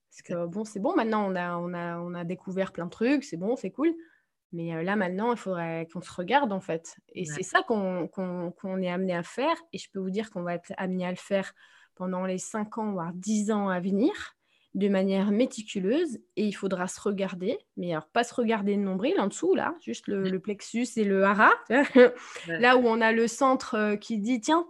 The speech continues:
Speaker 1: en fait, t'es autre chose qu'un corps de chair. » Et puis, bah, c'est là qu'on va devoir épurer tout.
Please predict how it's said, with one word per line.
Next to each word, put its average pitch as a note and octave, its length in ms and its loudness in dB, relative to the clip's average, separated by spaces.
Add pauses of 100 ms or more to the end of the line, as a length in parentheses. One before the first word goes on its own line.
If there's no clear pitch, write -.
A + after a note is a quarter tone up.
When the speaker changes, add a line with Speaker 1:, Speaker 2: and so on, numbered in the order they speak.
Speaker 1:
en A#3+ 80 0
fait, C#4 280 -2
t'es A3 120 -2
autre A3 260 -4
chose - 320 -4
qu'un G3+ 380 -4
corps A3+ 280 -6
de G3+ 140 -6
chair. » - 280 -8 (720)
Et G#3 100 -4
puis, G3 220 -6
bah, G3+ 160 4
c'est G3+ 180 -2
là A#3+ 160 2
qu'on A3 160 -4
va G3 160 0
devoir G#3 400 0
épurer G3+ 380 -2
tout. C#4 300 -4